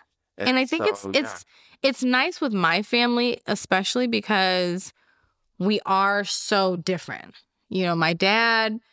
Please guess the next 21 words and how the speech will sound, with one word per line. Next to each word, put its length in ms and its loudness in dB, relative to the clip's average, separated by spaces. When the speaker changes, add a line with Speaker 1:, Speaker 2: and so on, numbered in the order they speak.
Speaker 2:
my, 260 4
my 300 0
dad's 440 0
mom 720 -2
was 180 0
adopted. 680 -4
Um, 840 0
you 140 0
know, 240 2
my 220 2
parents 400 -2
are 40 -2
together, 520 2
but 180 0
not 340 2
married. 600 -4
I'm 760 0
a 100 0
single 320 0
mother, 520 2
and 680 2